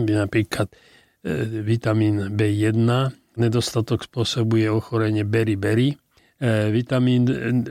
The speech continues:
B tri, niacín, ten spôsobuje nedostatok, teda spôsobuje pelagru. Vitamín B dvanásť, megaloplastickú anémiu. Vitamín C, skorbut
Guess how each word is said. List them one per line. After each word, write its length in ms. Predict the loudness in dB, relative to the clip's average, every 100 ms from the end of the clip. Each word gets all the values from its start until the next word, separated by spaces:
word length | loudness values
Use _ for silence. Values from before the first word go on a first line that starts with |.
| -12 -16
B 260 | -2 0 0
tri, 400 | -2 0 2 0
niacín, 840 | 2 2 2 0 -2 2 2 2 -2
ten 180 | -2 -2
spôsobuje 840 | -2 -4 -4 -2 0 2 2 0 -4 -8
nedostatok, 680 | -2 0 0 -2 -2 -2 -4
teda 240 | 0 0 0
spôsobuje 600 | -4 -6 -2 0 0 -2
pelagru. 720 | -2 -2 0 -2 0 0 0 -4 _ -20 -20 _ _ _ _
Vitamín 640 | 0 0 0 0 2 2 0
B 180 | 0 -2
dvanásť, 760 | 0 0 2 2 0 -2 -6 -4
megaloplastickú 1120 | 0 2 2 0 0 -2 -2 -4 -6 -8 -6
anémiu. 640 | -2 0 2 2 2 -2 -10 _ _ -20 -20 _
Vitamín 500 | -6 -2 0 2 0
C, 360 | 0 0 0 0
skorbut 1000 | -4 -8 -2 0 2 2 0 0 -8 -20